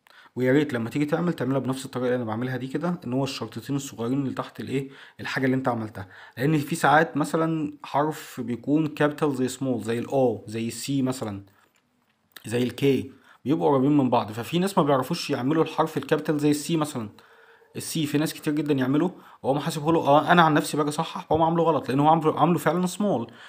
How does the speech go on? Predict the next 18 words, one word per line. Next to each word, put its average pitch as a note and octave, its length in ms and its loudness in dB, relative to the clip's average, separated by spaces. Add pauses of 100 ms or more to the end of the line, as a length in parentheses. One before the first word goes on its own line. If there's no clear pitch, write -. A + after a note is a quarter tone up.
(120)
يقول E3+ 100 2
لي: G#3 60 8
"يا G3 40 8
مستر G#3 260 4
والله F3 480 6
أنا F3+ 100 4
قصدي F3+ 240 0
إن F#3 80 2
أنا F#3+ 80 2
أعمله F#3 200 2
كابيتال." F#3 320 0
أقول C3+ 160 0
له: D#3+ 60 4
"يا - 60 -6
حبيبي، D3+ 200 -4
ما D#3+ 80 0
أنت C3 120 -4
عامله D#3 360 0